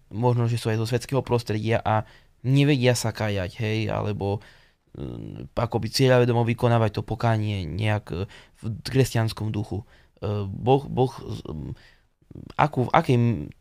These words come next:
viem, že to a nemôžeme asi nejak Boha, Boha rozprávať, ale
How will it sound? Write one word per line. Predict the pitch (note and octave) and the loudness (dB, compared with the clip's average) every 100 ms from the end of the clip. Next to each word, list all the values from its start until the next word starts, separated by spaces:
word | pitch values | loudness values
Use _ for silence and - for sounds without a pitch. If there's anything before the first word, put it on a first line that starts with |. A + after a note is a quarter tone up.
| - _ | -20 _
viem, | - G2 C#3+ | -8 0 4
že | C#3+ | 4
to | B2+ A#2+ | 4 2
a | - A#2+ | 2 0
nemôžeme | B2 B2 B2+ A#2 | 0 2 2 2
asi | A2 A2 A2+ | 0 0 -2
nejak | A2 G#2 | -2 -2
Boha, | G#2+ A#2 A2+ | -2 0 2
Boha | A#2+ A#2+ | 2 2
rozprávať, | A#2 A#2 A2+ A2+ A2+ | 0 0 2 2 2
ale | G#2+ G#2+ G#2 | 0 -2 -4